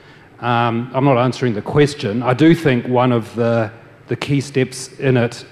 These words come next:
in addressing homelessness, is, is much, is great, greater visibility, uh, greater sort of, um, uh, understanding of the drives that lead to what is really a symptom rather than just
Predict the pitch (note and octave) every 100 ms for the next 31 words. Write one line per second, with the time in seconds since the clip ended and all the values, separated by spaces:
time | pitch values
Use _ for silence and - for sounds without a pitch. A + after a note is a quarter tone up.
0 | - B2 A2+ - F#2+ C#3 - A#2+ G#2+ A2
1 | G#2+ A2+ G2+ A#2 A2 - - - A#2+ A2
2 | - A#2+ B2 C3 - - - - B2+ -
3 | C#3+ C3+ C3+ - - - C3+ B2+ A2 A#2
4 | G#2+ A2 - A2 G#2 G#2 - - - -
5 | - - G#2+ G#2+ G#2 B2 A#2+ A2+ A2 G#2+
6 | G2+ A#2 G#2+ F#2+ - A#2 G#2 G2+ G2+ G#2
7 | G2+ G2 - - - - - - G2+ -
8 | C3+ A#2+ - F3+ F#3 A#2+ G#2 C3 B2+ B2+
9 | A2+ A2+ A2 A#2+ C3 A#2+ B2+ - A2 A2+
10 | C3 C3 A#2+ - - A#2 A2+ A#2 A2 G#2
11 | A2+ G#2+ G#2 - - B2+ A#2 - G#2 G2+
12 | F#2+ A2 G#2 G#2+ G2+ G2 A2 G#2+ G2+ -
13 | G#2